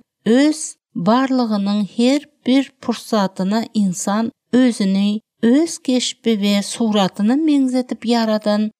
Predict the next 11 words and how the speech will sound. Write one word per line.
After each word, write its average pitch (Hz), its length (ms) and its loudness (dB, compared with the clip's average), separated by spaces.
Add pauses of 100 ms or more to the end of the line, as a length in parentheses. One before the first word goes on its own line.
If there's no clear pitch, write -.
(120)
asyl 240 420 0
zada 185 460 -4
baglydyr. 185 600 -4 (340)
Hudaýyň 196 600 -2
bar 262 300 -2
boluşy 247 640 0 (160)
insanyň 254 760 2
bar 254 320 0
boluşy 202 400 -2
üçin 202 420 -2
gerekdir. 196 600 -4